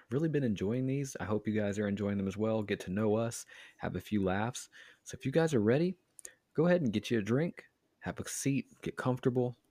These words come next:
and just enjoy the day with us. Like, we love having you guys here. We love having you guys listen. You know, I just, I can't thank you guys enough. I just wanna open up with that,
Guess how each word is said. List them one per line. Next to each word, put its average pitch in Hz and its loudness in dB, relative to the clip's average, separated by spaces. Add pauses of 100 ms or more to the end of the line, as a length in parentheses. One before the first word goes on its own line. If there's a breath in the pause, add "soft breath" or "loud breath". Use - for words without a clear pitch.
(300)
and 101 -2 (760)
just - 2
enjoy 185 4
the 190 2
day - 4
with - 0
us. - -14 (180)
Like, 107 0
we 120 4
love 143 2
having 123 2
you 117 0
guys 107 2
here. 113 2 (420 loud breath)
We 110 0
love 123 4
having 113 2
you 107 2
guys 95 2
listen. 92 0 (540 soft breath)
You 113 -2
know, 110 2 (680)
I 139 0
just, 185 4
I 147 6
can't 113 0
thank 110 4
you 104 0
guys 92 4
enough. 82 0
I 110 -2
just 131 -2
wanna 117 6
open 95 4
up 87 0
with 80 -4
that, - -8